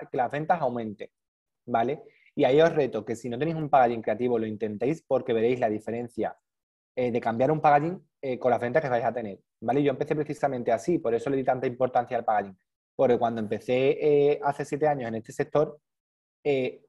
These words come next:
el cambiar el packaging de nuestra tienda y ver que los clientes,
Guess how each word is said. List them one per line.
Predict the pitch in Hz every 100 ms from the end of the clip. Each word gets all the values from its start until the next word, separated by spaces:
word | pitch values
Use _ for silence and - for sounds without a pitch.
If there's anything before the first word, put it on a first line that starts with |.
| _ _ _
el | 143 123
cambiar | 131 123 131 160
el |
packaging | 160 165 160
de | 156
nuestra | 151 151
tienda | 147 113 110 107
y | - 131
ver | 127 127
que | 151
los | 147
clientes, | 156 131 110 110 104 -